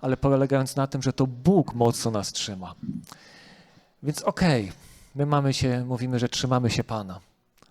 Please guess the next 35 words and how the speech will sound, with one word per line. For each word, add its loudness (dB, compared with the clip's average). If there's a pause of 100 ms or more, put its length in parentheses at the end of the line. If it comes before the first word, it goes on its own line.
(540)
Ale -4
Słowo -2
Boże 2
mówi, -4
że -6
to -4
On 2
trzyma -2
nas -8 (340)
i -2
On 0
mówi, -2
że -2
nikt -4
nie 0
wyrwie 0
cię -4
z -10
mojej 2
ręki. 0
Nie -2
ma 0
takiego -6
silnego. -6 (1800)
Zrób 4
sobie 2
prezent, -4
siostro, 0
bracie 0
i -4 (300)
wszyscy, -4
którzy -2
to -2
słuchacie 0
później, -4